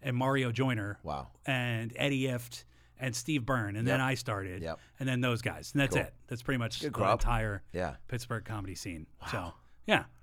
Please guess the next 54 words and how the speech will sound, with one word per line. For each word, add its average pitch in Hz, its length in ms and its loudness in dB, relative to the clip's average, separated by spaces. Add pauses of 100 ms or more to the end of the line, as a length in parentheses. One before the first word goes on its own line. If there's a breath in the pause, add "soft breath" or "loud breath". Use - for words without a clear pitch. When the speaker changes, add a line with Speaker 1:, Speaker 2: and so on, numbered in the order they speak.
(140)
Speaker 1:
So, 98 300 -4 (580)
yeah. 262 220 2 (340)
Speaker 2:
They 117 100 4
claim 123 280 2
you, 87 60 -2
though. 65 180 -8 (840)
Speaker 1:
Yeah, 254 280 12
yeah, 214 240 12
I 208 60 12
haven't 254 160 10
been 185 100 2
back 180 200 10
in 196 60 8
a 196 40 6
while 202 120 6
'cause 190 220 6
I 196 160 8
started 208 260 6
out 180 100 8
the 135 60 -4
Pittsburgh 156 260 2
Funny 160 200 4
Bone, 123 180 4
and 117 80 2
that 127 100 0
club 123 200 -2
doesn't 120 180 0
exist 117 320 -2
anymore. 92 260 -6
Speaker 2:
Yeah. 69 140 -2 (220 soft breath)
Speaker 1:
But 160 80 6
it 175 40 12
was, 170 120 8
like, 170 100 6
notoriously, 135 600 4
like, 110 160 -2
shittily 113 380 0
run 107 220 0
and 110 140 0
whatever. 113 320 0
Speaker 2:
Oh, 78 60 2
really? 69 180 -4 (120)
Speaker 1:
It - 60 8
was, 220 80 10
like, 233 120 8
the 196 80 6
original 156 360 6
Funny 190 220 2
Bone, 196 220 2
but 143 180 -4
then 151 140 2
it 135 120 -2
kind 131 220 -2
of, 107 260 -4